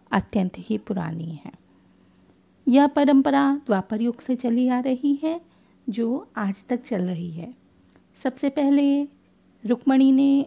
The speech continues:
अपनी सहायता के लिए कृष्ण को प्रेम पत्र लिखा। तत्पश्चात यह परंपरा आगे बढ़ती गई और हमने जवाहरलाल नेहरू के पत्र अपनी पुत्री के नाम पढ़े,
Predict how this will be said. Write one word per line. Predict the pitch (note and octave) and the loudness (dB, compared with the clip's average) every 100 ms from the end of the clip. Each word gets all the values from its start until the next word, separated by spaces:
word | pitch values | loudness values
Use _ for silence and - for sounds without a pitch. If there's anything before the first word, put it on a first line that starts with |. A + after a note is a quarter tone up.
| - | -2
अपनी | A3 - C4+ C4+ | -4 0 2 2
सहायता | B3 F#3+ G#3 G#3+ G#3+ | 0 0 0 0 -2
के | G3 F#3 | -2 -4
लिए | E3 D#3+ E3 - _ _ _ _ - | -4 -6 -10 -14 _ _ _ _ -8
कृष्ण | A3+ - B3 | -8 -4 -2
को | A#3 B3 C#4+ G#4+ _ _ - | 0 0 0 -2 _ _ -8
प्रेम | A3 G3 | -4 -2
पत्र | F#3+ G3 - - D4+ - _ | -2 -6 -8 -6 -6 -8 _
लिखा। | G3+ F#3+ - F#3 E3+ _ _ _ _ _ - | -4 -4 -4 -10 -10 _ _ _ _ _ -4
तत्पश्चात | C#4+ C#4 D#4 D4 - D4+ D#4+ - _ _ | -2 0 -2 -2 -2 -2 -4 -10 _ _
यह | B3 A#3+ | -2 -2
परंपरा | C4+ C4 C4 B3+ C4+ C4 C4+ C#4 _ _ _ | -2 -2 0 0 0 -2 -2 -4 _ _ _
आगे | - F#3 G3+ | -4 -2 -2
बढ़ती | G3+ B3 - B3+ | -2 -4 -2 0
गई | C4 C4 C#4 - _ _ - | 2 0 -2 -6 _ _ -2
और | C4 | 0
हमने | B3 C#4 C4+ C#4 C#4 B3+ | 4 6 8 6 6 4
जवाहरलाल | G3+ A3 A#3+ B3+ C4+ C#4 C4+ | 2 2 2 2 4 4 4
नेहरू | C4 B3 C4 | 2 2 -2
के | B3+ | -4
पत्र | C#4 B3 B3+ C4 | -6 -6 -6 -6
अपनी | C4 - B3+ | -6 -2 0
पुत्री | B3 B3 - B3 | 2 0 2 0
के | B3 A#3+ | 4 4
नाम | A#3+ A#3+ | 4 2
पढ़े, | A#3 B3 A#3+ B3 | 0 -2 0 -2